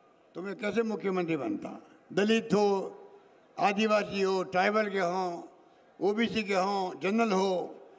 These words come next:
सब लोगों ने मिलके मुझे आशीर्वाद दिया, तो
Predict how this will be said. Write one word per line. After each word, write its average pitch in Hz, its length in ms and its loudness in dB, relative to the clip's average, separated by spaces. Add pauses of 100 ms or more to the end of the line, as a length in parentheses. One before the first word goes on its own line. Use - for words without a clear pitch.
(400)
सब 254 280 2
लोगों 233 280 2
ने 240 120 2
मिलके 214 340 2
मुझे 214 220 -2
आशीर्वाद 202 480 0
दिया, 190 320 0 (560)
तो 151 60 -12